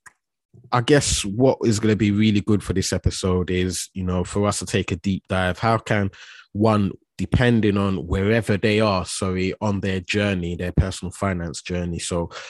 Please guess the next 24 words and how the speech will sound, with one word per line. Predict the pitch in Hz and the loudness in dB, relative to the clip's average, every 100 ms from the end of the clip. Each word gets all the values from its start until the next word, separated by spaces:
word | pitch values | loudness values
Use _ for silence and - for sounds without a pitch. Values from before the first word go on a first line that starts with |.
| - - | -10 -2
whether | 101 98 92 | 0 0 0
someone | - 110 95 95 90 | 0 0 0 -2 -2
is, | 87 85 80 - | -4 -4 -8 -10
um, | 80 78 | -10 -10
you | 78 90 | -8 -6
know, | 85 85 82 | -4 -4 -6
in, | - 90 87 87 | -8 -6 -6 -8
in, | 85 87 87 - | -8 -8 -8 -10
in | 98 98 | -6 -4
some | - 92 87 | -2 -4 -2
debt, | 123 127 - | 0 0 -2
consumer | 92 87 - 101 98 | -6 -4 -2 -2 -2
debt, | - 107 - - | 0 0 -2 -8
or | 95 92 92 90 - - - | -4 -2 -2 -4 -10 -16 -8
someone | - 101 95 95 | -4 -2 0 -2
is, | 92 90 85 78 - _ _ _ _ _ _ _ _ - - | -2 -2 -4 -8 -12 _ _ _ _ _ _ _ _ 2 2
they've | 104 98 | -2 -4
just | - - | -8 -4
purchased | - 101 - 98 - | 0 0 -2 -8 -6
their | 92 | -6
first | - 104 90 - | -4 -6 -6 -6
property, | - - - - | -6 -6 -6 -12
for | 82 92 | -8 -6
example, | 73 87 90 87 - 90 | -6 -6 -6 -6 -6 -8